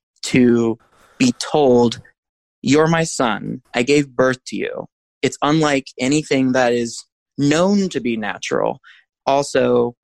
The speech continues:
there was no father. I wonder, first of all, did she say that? Like, was that the narrative? Or did she say something else? Like, "I had a relationship that ended." That, that's, there's no evidence of that.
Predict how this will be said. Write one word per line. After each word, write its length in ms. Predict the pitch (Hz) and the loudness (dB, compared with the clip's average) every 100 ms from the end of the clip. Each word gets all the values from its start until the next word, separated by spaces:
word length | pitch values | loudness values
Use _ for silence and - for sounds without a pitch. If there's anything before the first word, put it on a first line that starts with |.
| _ | _
there 120 | - 123 | -4 -2
was 360 | 120 123 120 | 0 -2 -2
no 160 | 120 110 | -4 -6
father. 500 | 107 95 - - - _ _ | -4 -6 -6 -8 -8 _ _
I 80 | 135 | 0
wonder, 460 | 135 143 139 131 127 | 2 2 2 0 0
first 280 | 151 151 - | -2 -2 -2
of 100 | 117 | -6
all, 280 | 110 104 110 _ _ _ _ _ | -4 -6 -10 _ _ _ _ _
did 240 | 123 123 127 | -2 -2 -4
she 200 | - 165 | -8 -6
say 260 | - 185 | -2 -2
that? 300 | 196 123 127 - | -2 -4 -6 -4
Like, 180 | 127 107 | -4 -2
was 320 | 123 135 143 | 0 0 0
that 220 | 139 139 - | -2 -2 -2
the 80 | 120 | -2
narrative? 560 | 117 117 131 147 160 165 - _ _ _ - | 0 0 2 4 2 0 -14 _ _ _ 2
Or 360 | 147 143 135 131 | 4 4 0 -2
did 200 | 131 123 | -4 -4
she 240 | - 127 | -6 -6
say 260 | - 135 131 | -4 -4 -4
something 420 | - 127 123 113 | -4 -4 -4 -4
else? 380 | 123 139 180 - | -2 0 0 -2
Like, 200 | 127 120 - | -2 -2 0
"I 360 | 123 123 123 - - _ - | 0 0 0 -4 -20 _ -2
had 160 | 131 | 0
a 40 | 123 | 2
relationship 680 | 120 123 127 131 131 135 - | 2 2 0 -4 -2 -4 -2
that 160 | 113 - | -4 -2
ended." 360 | 127 147 170 - | -2 2 0 2
That, 240 | 135 131 | 0 2
that's, 240 | 156 151 - | 0 -4 -2
there's 180 | 143 143 | -2 0
no 120 | 160 | 0
evidence 420 | 143 131 113 104 | 2 0 -6 -12
of 60 | - - | -16 -14
that. 220 | - | -14